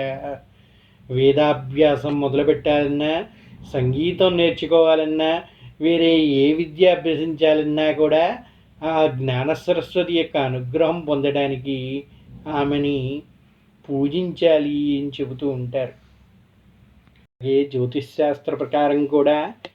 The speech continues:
చంద్రుడు, గురుడు, శుక్రుడు, బుధగ్రహాల యొక్క దోషాలు కలిగిన వాళ్ళు కూడా ఈ వసంత పంచమి రోజున సరస్వతీ పూజ చేయటం వల్ల ఆ గ్రహాల యొక్క ప్రతికూల ప్రభావాలన్నీ కూడా తొలగిపోయి,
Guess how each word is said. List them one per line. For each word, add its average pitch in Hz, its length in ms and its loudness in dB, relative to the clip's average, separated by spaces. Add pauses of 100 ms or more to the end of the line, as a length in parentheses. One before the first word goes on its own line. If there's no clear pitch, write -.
(340)
చంద్రుడు, 165 680 4
గురుడు, 156 400 4
శుక్రుడు, 156 460 0
బుధగ్రహాల 147 800 0
యొక్క 151 360 0
దోషాలు 131 680 0
కలిగిన 147 360 0
వాళ్ళు 131 300 2
కూడా 131 580 -2 (480)
ఈ 147 100 4
వసంత 135 420 0
పంచమి 165 480 2
రోజున 156 380 4
సరస్వతీ 165 760 -2
పూజ 156 300 0
చేయటం 147 600 0
వల్ల 135 520 0 (460)
ఆ 151 260 0
గ్రహాల 143 420 2
యొక్క 175 320 0
ప్రతికూల 165 760 0
ప్రభావాలన్నీ 147 1160 2
కూడా 143 340 0
తొలగిపోయి, 147 760 -2